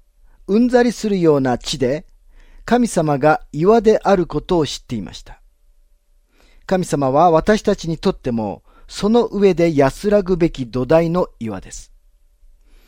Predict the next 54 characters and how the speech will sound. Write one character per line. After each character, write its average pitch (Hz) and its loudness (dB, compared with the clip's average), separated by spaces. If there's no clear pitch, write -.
あ 160 -2
な 165 2
た 160 -2
は 151 4
奔 220 2
放 220 4
な 202 4
人 175 0
物 143 -6
で、 151 2
不 190 -2
安 233 0
定 202 0
な 170 0
家 - -2
族 170 -8
か 147 -2
ら 147 2
出 165 -2
た 143 -2
か - -6
も 160 -4
し - -8
れ 123 -4
ま 117 -4
せ 117 -10
ん 104 -8
が、 135 -6
こ 170 -2
こ 208 0
に 214 -2
あ 147 -2
な 220 2
た 214 0
の 165 0
た 139 -4
め 123 -2
に 143 -4
岩 190 0
な 226 2
る 196 0
方 165 -2
が 175 2
お 139 -2
ら 175 4
れ 175 0
る 156 -4
こ 147 -6
と 151 -2
を 131 0
知 - -8
る 123 -4
の 117 -4
は、 156 0